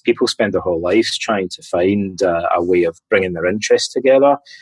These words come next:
And I found a way of bringing together several things that I was interested again, so they clicked neatly together. And I was able to make a prefer-,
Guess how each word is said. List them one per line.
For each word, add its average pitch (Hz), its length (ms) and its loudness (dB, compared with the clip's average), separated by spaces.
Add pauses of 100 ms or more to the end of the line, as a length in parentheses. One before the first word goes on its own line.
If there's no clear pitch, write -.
(180)
And 113 100 2
I 160 100 6
found 156 300 0
a 117 60 6
way 104 300 4
of 95 220 2
bringing 120 300 4
together 98 300 -2
several 131 380 2
things 104 280 -2
that - 100 -10
I - 20 -8
was 85 120 -6
interested 107 580 -2
again, 127 240 0
so - 140 -8
they - 140 -6
clicked - 460 -4
neatly 104 380 -2
together. 110 580 2 (400)
And 95 220 -2
I 95 100 0
was 95 160 -2
able 104 280 2
to 95 120 -4
make 101 280 -2
a - 60 -6
prefer-, 101 500 -2